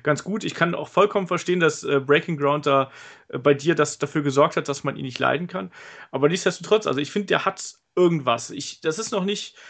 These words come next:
in seinem Gimmick fest verankert, das, was, was ich daran mag, aber ich find, der hat eine natürliche Ausstrahlung einfach, die funktioniert bei mir. Und, äh, als Bösewicht kommt der, äh, in meinen Augen sehr, sehr gut rüber.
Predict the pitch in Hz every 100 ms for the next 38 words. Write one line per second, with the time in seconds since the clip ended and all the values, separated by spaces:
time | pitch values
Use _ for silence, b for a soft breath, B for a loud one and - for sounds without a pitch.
0 | B B - 170 175 151 165 226 240 208
1 | - - 143 185 262 247 - - 196 -
2 | 196 175 170 180 165 165 160 202 - 165
3 | - 202 170 180 185 175 165 196 214 185
4 | 170 175 - 123 123 123 127 143 - 156
5 | 180 - 160 156 151 - 139 127 127 117
6 | - 120 120 - 131 120 120 B B B
7 | B _ 143 139 - 175 190 196 202 -
8 | 185 175 170 156 147 147 147 147 160 135
9 | 165 175 151 143 147 143 127 143 - 123
10 | 131